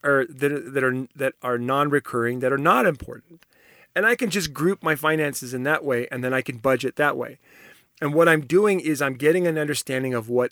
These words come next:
is, so that I can create more, um, ex-, inspiration in myself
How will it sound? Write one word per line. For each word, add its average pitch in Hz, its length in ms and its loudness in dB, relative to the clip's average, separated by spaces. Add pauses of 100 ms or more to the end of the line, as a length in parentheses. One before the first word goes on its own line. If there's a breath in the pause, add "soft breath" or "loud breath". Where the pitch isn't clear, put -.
is, - 520 -2 (380 soft breath)
so 139 220 -6
that 127 180 0
I 139 180 2
can 156 360 -8 (180)
create 139 400 -6
more, 127 420 0 (800)
um, 117 300 -6 (140)
ex-, - 300 -8
inspiration 147 920 -2
in 113 80 -2
myself 117 680 0